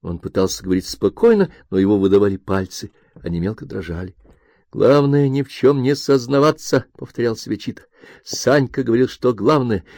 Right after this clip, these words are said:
не сознаваться, только не сознаваться». «Вас арестовали за четыре преступления, Назаренко», сказал Осляков. «Вас арестовали за убийство милиционера Копытова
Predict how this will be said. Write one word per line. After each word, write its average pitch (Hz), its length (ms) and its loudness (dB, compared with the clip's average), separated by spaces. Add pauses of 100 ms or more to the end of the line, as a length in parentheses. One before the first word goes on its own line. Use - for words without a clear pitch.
(160)
не 151 200 2
сознаваться, 175 760 0
только 156 360 0 (120)
не 165 180 2
сознаваться». 190 720 -2 (1040)
«Вас 185 420 2
арестовали 117 760 4
за 98 200 0
четыре - 380 -2
преступления, 90 840 2
Назаренко», 87 680 2 (580)
сказал 85 440 -6
Осляков. 87 480 -6
«Вас 143 340 2
арестовали 180 760 4
за 92 240 2
убийство 160 500 0
милиционера 95 520 2
Копытова 151 640 2